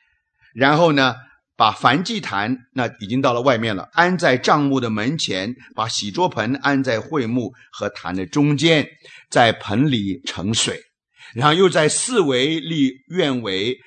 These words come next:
把院子的门帘挂上，然后用膏油把帐幕和其中所有的都抹上，使帐幕和一切的器具都成圣。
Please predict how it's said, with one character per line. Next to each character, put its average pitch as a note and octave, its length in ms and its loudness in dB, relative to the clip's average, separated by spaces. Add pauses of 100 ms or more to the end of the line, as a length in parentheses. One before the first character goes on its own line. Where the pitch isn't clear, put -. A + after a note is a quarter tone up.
(180)
把 G2+ 200 -2
院 D3+ 400 2
子 F#2+ 200 -10
的 G2 160 -6
门 G#2 320 -2
帘 A#2+ 240 -2
挂 C3+ 260 -2
上， A#2+ 300 -2 (340)
然 A#2+ 180 -4
后 A#2+ 140 0
用 B2+ 200 0
膏 G#3 320 2
油 C3 340 -2 (180)
把 G#2 200 -6
帐 E3 280 -2
幕 C#3+ 180 -4
和 A2+ 180 -6
其 A#2 200 -10
中 A#2+ 180 -6
所 C#3+ 380 2
有 F3 140 2
的 B2+ 120 -4
都 C3 160 -2
抹 A2 260 -6
上， C3+ 260 -2 (300)
使 - 240 -6
帐 C#3+ 240 0
幕 B2+ 140 0
和 A2 160 -6
一 D#3+ 100 -4
切 F3+ 220 0
的 C#3+ 80 0
器 F3+ 280 -2
具 A2+ 140 -6
都 G#2+ 140 -6
成 F#2+ 240 -8
圣。 A#2+ 200 0